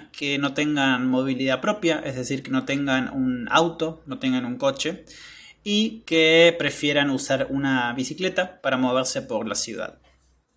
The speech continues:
Esta modalidad de transporte estará disponible todos los días de la semana, de, desde las siete de la mañana hasta las once de la noche, y se espera que en una segunda etapa del sistema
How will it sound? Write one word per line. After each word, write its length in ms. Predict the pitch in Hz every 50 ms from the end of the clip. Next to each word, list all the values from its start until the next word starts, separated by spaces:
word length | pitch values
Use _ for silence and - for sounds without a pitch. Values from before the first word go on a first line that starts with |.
| _ _ _ _ _ _ _ _ _ _ _ _ _ _ _ _ _ _ _ _ _ _ _ _ _ _ _ _ _ _ _ _ _ -
Esta 580 | 185 175 170 - 214 196 190 185 170 165 165 160
modalidad 560 | 160 156 160 156 156 160 160 156 165 165 175
de 80 | 170
transporte 1080 | 170 - 147 147 143 131 - - - 208 214 214 208 - - 175 180 214 233 240 - -
estará 380 | - - - - 156 147 151 156
disponible 720 | 160 151 151 - 156 147 147 156 165 165 165 160 165 165
todos 320 | 165 165 - 208 240 247 220
los 140 | 180 147 139
días 400 | 151 147 143 139 147 143 - -
de 60 | 135
la 100 | 120 117
semana, 640 | - - 127 131 147 165 170 180 185 208 - - _ _ _ _ _ _ _
de, 540 | - 139 143 156 147 147 147 151 147 143 143 143
desde 220 | 156 - - 156
las 160 | 147 147 143
siete 240 | - 208 196 196 214
de 120 | 202 190
la 100 | 175 165
mañana 420 | 160 156 156 165 175 180 185 185 185
hasta 320 | - 156 147 - - 143
las 180 | 131 127 - - -
once 380 | 151 151 156 151 147 - 139
de 120 | 131 127 131
la 100 | 139 147
noche, 460 | 180 196 185 - - 208 220 220 - - - - - - - - - _ _ -
y 420 | 214 214 220 226 233 233 - -
se 140 | - - 175
espera 440 | 165 - - 208 208 208 202 - -
que 380 | - 165 170 175 185 175 170
en 100 | 156 151
una 180 | 156 170 175 165
segunda 500 | - - 156 151 151 165 170 175 175 165
etapa 460 | 156 - 202 190 - - 151 165 165
del 140 | 156 131 127
sistema 680 | - - 143 135 - - 165 156 160 180 220 - -